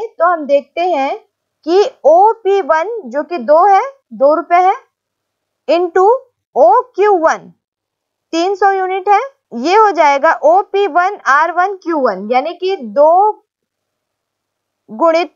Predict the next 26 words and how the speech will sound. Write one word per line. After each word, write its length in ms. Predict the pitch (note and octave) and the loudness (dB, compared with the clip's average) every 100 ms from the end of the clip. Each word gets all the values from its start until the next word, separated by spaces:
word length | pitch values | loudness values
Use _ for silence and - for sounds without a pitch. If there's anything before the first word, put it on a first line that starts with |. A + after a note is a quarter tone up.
| - | -4
तीन 280 | F#4 G#4+ G#4+ | -2 -2 -2
सौ 220 | G4 G4 | 0 0
बराबर 460 | C4+ B3+ A#3+ A#3+ C#4+ | 0 0 0 0 -6
छह 300 | - D#4 C#4 | -6 0 0
सौ 180 | C#4+ A3 | 0 -4
रुपए 280 | F#3+ E3+ D3+ E3 _ _ _ | -6 -10 -12 -14 _ _ _
उसका 320 | G#3+ C4 - F#4 | -12 -10 -4 -4
कुल 320 | - F4 E4 | -4 -6 -2
व्यय 140 | A#3 G#3 | -2 -2
होगा। 300 | F#3 E3+ E3+ E3+ _ _ _ _ _ _ _ _ _ _ _ - | -4 -8 -14 -16 _ _ _ _ _ _ _ _ _ _ _ -8
रेखा 340 | B3 E4 F#4 A4 | 0 0 2 -4
चित्र 320 | G4+ G4+ G#4 | -4 -8 -8
से 240 | F#4+ G4+ G#4 | -4 -2 -2
ये 220 | D4 D#4+ | -2 -4
भी 200 | D#4 F#4+ | -2 -2
स्पष्ट 320 | - - F#4 | -2 -2 -2
हो 80 | F#4+ | -4
जा 180 | F#4 F4+ | 0 2
रहा 160 | F4+ F#4+ | 2 2
है 160 | F#4+ | 0
कि 160 | G#4 G#4 | -2 -8
दोनों 580 | A#3 C#4 D#4 E4 G#4+ A#4+ | -6 0 0 2 2 2
ही 100 | G4+ | 2
आयात 560 | D4 C4 B3 C#4 F#4+ _ _ _ _ _ _ _ | 2 2 2 0 -2 _ _ _ _ _ _ _
ओपीआरक्यू 1120 | C4+ E4+ G#4 - G4 G4 - C4 C4+ B3+ D#4 F#4+ B4 - _ - | 2 4 2 0 -2 -2 0 0 0 -8 -8 -4 -6 -8 _ -2
और 320 | B3 C#4+ D4 | 2 4 2